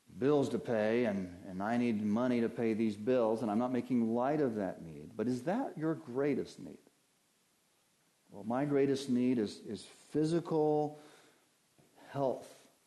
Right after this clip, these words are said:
because I wrestle, wrestle with physical ailment, and that is my greatest need. Again, I don't want to make light of that, but is that really the greatest need you have?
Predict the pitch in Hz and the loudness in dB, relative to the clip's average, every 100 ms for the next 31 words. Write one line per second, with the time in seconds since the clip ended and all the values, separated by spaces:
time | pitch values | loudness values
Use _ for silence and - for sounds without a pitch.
0 | _ _ _ - - - 104 101 101 123 | _ _ _ -20 -16 -10 -4 -2 -2 -2
1 | 139 - 143 123 131 147 - 101 - - | -4 -8 -6 -2 0 0 -4 -6 -8 -20
2 | - - 143 156 147 156 151 147 - 117 | -10 0 0 0 -2 0 0 -2 -6 -2
3 | 131 131 104 - - 90 98 127 131 131 | 0 0 -2 -8 -14 -10 -4 -4 -2 -4
4 | 123 117 117 120 120 117 - 110 101 117 | -4 -4 -2 0 0 -4 -4 -2 0 0
5 | 113 127 190 160 160 156 160 196 240 120 | 0 0 0 0 -2 -2 -2 0 0 0
6 | 101 90 123 180 233 220 170 170 170 - | -2 -2 0 0 2 2 2 2 0 0
7 | 151 165 165 170 170 180 165 214 269 | 0 0 -2 -4 -2 -2 -2 -6 -10